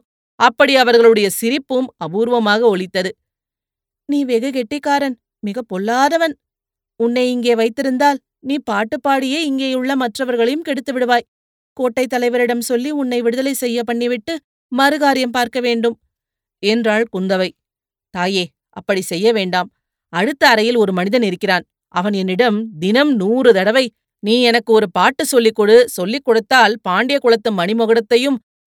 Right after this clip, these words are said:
மாலையையும் இலங்கையில் எங்கே ஒளித்து வைத்திருக்கின்றேன் என்று தெரிவிக்கிறேன்' என்பதாக சொல்லிக் கொண்டிருக்கிறான்.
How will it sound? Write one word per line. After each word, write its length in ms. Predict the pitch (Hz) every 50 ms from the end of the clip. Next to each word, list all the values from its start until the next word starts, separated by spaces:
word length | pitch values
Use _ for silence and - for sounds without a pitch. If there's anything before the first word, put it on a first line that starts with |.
| 180
மாலையையும் 600 | 185 196 220 262 285 294 277 262 233 240 269 285 277 - _ _ _ _
இலங்கையில் 520 | - 196 190 214 262 285 294 302 294 277 247
எங்கே 320 | 208 202 214 247 277 277
ஒளித்து 360 | 240 202 202 240 226 - 262
வைத்திருக்கின்றேன் 720 | 220 220 214 220 226 220 - 220 214 202 202 220 226 247 240
என்று 260 | 220 202 196 226 240
தெரிவிக்கிறேன்' 600 | - 208 190 233 254 226 - 226 202 208 226 240
என்பதாக 720 | 233 202 196 185 196 190 190 190 190 240 233 196 180 208
சொல்லிக் 320 | 220 - - 180 202 240 226
கொண்டிருக்கிறான். 560 | 226 196 185 180 180 - 190 180 180 175